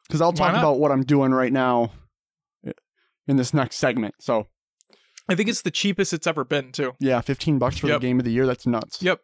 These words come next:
Speaker 2: Usually it goes on sale for twenty, so seeing it at fifteen is really, really awesome. Highly recommend it. Um, but yeah, I finished out my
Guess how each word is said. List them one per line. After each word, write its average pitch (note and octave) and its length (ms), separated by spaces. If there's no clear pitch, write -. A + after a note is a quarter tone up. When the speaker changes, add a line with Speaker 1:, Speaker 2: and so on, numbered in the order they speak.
Speaker 2:
Usually G#3+ 340
it - 20
goes F#3 220
on E3 80
sale D#3+ 160
for C#3 120
twenty, B2+ 320
so - 160
seeing F#3+ 220
it E3+ 80
at C#3+ 80
fifteen D3+ 360
is B2 140
really, C3+ 260
really B2 260
awesome. A#2+ 340
Highly G3 200
recommend F3 360
it. - 100
Um, E3 520
but F3+ 100
yeah, D#3+ 140
I F#3 100
finished G#3+ 400
out F#3 260
my D3+ 500